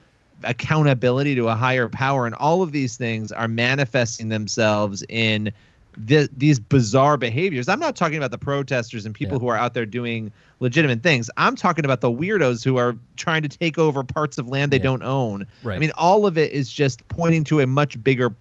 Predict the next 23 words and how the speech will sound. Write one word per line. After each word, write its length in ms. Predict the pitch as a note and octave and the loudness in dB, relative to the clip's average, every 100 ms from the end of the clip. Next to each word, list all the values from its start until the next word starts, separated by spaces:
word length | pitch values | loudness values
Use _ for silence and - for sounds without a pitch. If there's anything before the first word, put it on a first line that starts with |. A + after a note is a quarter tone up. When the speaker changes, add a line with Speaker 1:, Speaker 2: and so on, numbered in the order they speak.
| _ | _
Speaker 1:
problem, 520 | - A#2+ A2 E2+ D#2 F#2+ - | -2 0 0 -2 -12 -14 -10
I 60 | |
Speaker 2:
Right. 100 | G#2 | -8
Speaker 1:
feel 100 | - | -2
Speaker 2:
And 80 | D#3+ | -2
this 80 | G#3 | 0
Speaker 1:
like. 80 | - | -2
Speaker 2:
could 120 | G3+ | -2
end 280 | D#3+ E3 C#3+ | 2 0 0
so 220 | - D#3+ | -2 -4
quick. 220 | - - | -4 -4
The 120 | B2+ | -4
city 220 | C3+ F#3+ F3 | -4 -4 -6
could 120 | E3+ | -4
end 180 | C#3+ D3+ | -2 -2
this 100 | - | -2
so 120 | D3 | -4
quickly. 240 | D3 B2 | -4 -2
You 60 | C#3 | 0
know 80 | D#3+ | 0
what 80 | |
you 80 | E3+ | 0
do? 220 | D#3+ F#3+ | 0 0